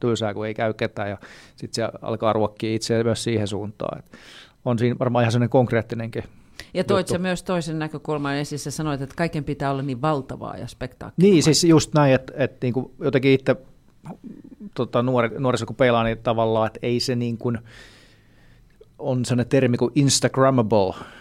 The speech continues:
Speaker 1: eli joku, joku tilanne on sellainen, että siinä pitää ottaa kuva, niin se välttämättä se jossakin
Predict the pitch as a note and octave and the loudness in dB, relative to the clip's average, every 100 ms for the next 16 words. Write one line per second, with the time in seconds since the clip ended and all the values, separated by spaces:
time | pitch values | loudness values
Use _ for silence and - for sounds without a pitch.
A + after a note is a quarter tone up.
0 | - - A#2+ G#2+ G2+ G2+ B2 - - - | -20 -14 -8 -6 -4 -6 -8 -12 -14 -18
1 | - - A2+ A#2 - C3+ A#2+ - C3 A2+ | -14 -6 -4 -4 -4 0 0 4 4 4
2 | A2+ A2 G#2 A2+ A2 G#2 G2+ - A2+ A2+ | 2 0 -2 -2 -2 -4 -8 -8 -6 -4
3 | A#2+ A2+ G2 - G#2+ - G#2+ G#2+ G#2+ A#2 | 0 0 0 -2 -6 -4 -4 -4 -4 -2
4 | A#2 A2+ A2+ G#2+ G#2 A2+ A2 - A#2 A#2 | 0 0 -4 -6 -6 -6 -8 -8 -8 -8